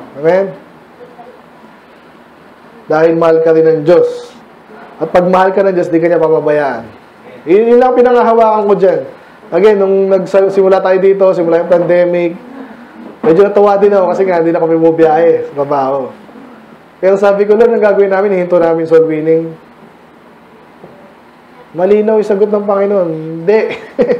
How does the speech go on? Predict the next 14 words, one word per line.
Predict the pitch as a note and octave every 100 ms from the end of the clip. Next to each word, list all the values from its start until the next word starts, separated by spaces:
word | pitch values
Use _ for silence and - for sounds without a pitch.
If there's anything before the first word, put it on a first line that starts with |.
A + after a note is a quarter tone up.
| - - -
<laughs> | - - - - - - - - -
Lalo | F#3 G3
nga | G#3+ G#3+
maraming | G#3 G#3 G#3 G#3
mamamatay, | G#3 G3+ A3+ G#3+
la-, | F#3+ F#3+
maraming | F#3 F#3+ F#3+ F#3
takot, | G3 F3 F3 - - - - F#3
mas | G3+
magiging | A3 G#3+ G#3
effective | G#3 G3 G3 F#3+
yung | F#3
soul | F3 E3+
winning. | E3 E3+ D#3